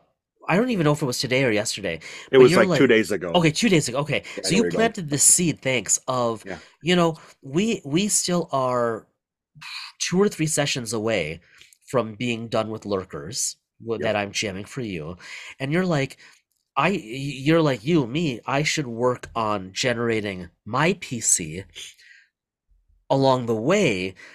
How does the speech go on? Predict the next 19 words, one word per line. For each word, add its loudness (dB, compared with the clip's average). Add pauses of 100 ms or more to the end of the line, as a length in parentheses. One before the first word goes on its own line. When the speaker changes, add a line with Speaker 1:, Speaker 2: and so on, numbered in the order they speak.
Speaker 1:
so 2
that 0
when -6
you -2
finish -2
playing -6
through -10
Lurkers, -4 (420)
we -4
switch 0 (240)
and -8
we're 2
just -2
ready 0
for -10
you -6
to -6
G -4
M -8